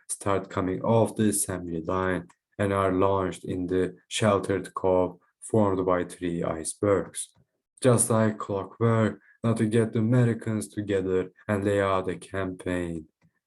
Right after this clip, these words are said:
Luther, Lyon, Betty, Bob,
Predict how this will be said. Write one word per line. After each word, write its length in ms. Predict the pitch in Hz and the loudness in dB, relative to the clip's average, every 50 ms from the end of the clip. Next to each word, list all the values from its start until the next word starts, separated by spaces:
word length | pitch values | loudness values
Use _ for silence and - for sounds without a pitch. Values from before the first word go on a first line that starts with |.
| _ _ _ _ _ _ _ _ _ _ _ _ _ - - | _ _ _ _ _ _ _ _ _ _ _ _ _ 4 6
Luther, 420 | 131 123 120 - 120 117 117 107 | 6 6 6 6 4 4 4 4
Lyon, 580 | 104 113 110 110 110 110 110 110 107 101 95 95 | 4 4 4 4 4 4 4 2 0 -2 -2 -2
Betty, 420 | 113 110 107 107 - 110 104 104 | 0 0 0 0 -2 -2 -2 -2
Bob, 480 | 98 95 104 101 101 101 101 95 - | -2 -2 -2 -2 0 0 -2 -4 -6